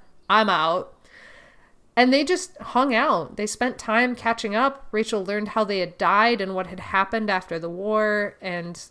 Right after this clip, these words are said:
how they had lived their short lives. And then finally one day, Cassie joined them, looking like her younger self. They met each other, and it was this super joyful, wonderful meeting.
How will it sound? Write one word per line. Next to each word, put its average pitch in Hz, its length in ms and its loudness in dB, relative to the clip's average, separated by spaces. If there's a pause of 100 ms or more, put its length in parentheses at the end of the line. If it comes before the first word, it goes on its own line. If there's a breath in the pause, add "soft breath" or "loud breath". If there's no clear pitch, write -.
(180)
how 202 180 -4
they 190 140 -2
had 180 180 -6 (100)
lived 196 300 -2
their 170 160 -4
short 202 380 -4
lives. 190 580 -2 (540 soft breath)
And 247 100 2
then 285 120 4
finally 302 520 0
one 240 300 2
day, 233 200 2
Cassie 226 520 0
joined 202 400 -4
them, 151 240 -10
looking 202 260 -4
like 208 180 -4
her 220 80 -4
younger 196 380 -4
self. - 560 -6 (760)
They 196 100 0
met 202 200 0
each 254 180 -2
other, 190 440 0
and 185 160 -2
it 196 80 0
was 180 240 -8 (260)
this 185 200 -8 (180)
super 240 540 -4
joyful, 202 760 -4
wonderful 180 480 -6
meeting. 180 540 -6